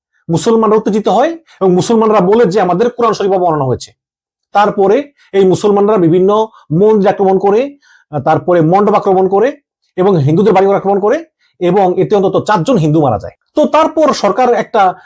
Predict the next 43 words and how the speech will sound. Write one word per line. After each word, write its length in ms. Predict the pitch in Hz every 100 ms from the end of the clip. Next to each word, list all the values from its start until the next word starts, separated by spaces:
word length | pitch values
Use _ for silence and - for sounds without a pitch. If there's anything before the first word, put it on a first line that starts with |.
| - -
ভবঘুরেকে 400 | 151 170 226 214
আটক 140 | 190 190
করেছে, 260 | 202 196
নাম 160 | 196 185
ইকবাল। 320 | 170 196 269 294 _ _ _
সেই 200 | - 180
ইকবাল 240 | 214 196 202
বলেছে, 340 | 185 185 208
"হ্যাঁ, 360 | 143 170 277 - _ _
আমি 300 | 170 165 190
মসজিদ 380 | 214 165 156 175
থেকে 120 | 190
কোরআন 180 | 202 208
শরীফ 160 | 190 180
নিয়ে 140 | 185
এসেছি, 380 | 170 269 311 - _ -
এসে 200 | 147 196
এখানে 200 | 190 156
রেখেছি।" 400 | 135 110 - 98 _ _ _ _
এবং 280 | 185 233 233 - _ -
এই 320 | 247 269 269
ইকবালের 260 | 220 254 220
স্বীকারোক্তি 340 | 190 208 220
অনুযায়ী 400 | 196 190 277 - _ _ -
দুই 140 | 131 160
হাজার 160 | 196
তেইশ 420 | 233 - 247 - -
সালে 380 | 202 151 233 - _ -
ইকবালকে 580 | 208 170 180 165 269 294
দেড় 260 | 156 202 208
বছরের 380 | 180 - 180 160
কারাদণ্ড 380 | 123 113 113
দেয়। 160 | 92 - - - -
তো 120 | -
এখন 320 | 226 233 311
এই 260 | 302 233 - _ _ _
পূর্ণিমা 520 | 330 330 311 311 285
রানী 220 | 269 247 240
শীল 180 | 262
লগ্নজিতা 400 | 240 226 208 208
বলতেছেন 360 | 196 190 190 214
যে 100 | 185
না, 320 | 175 208 285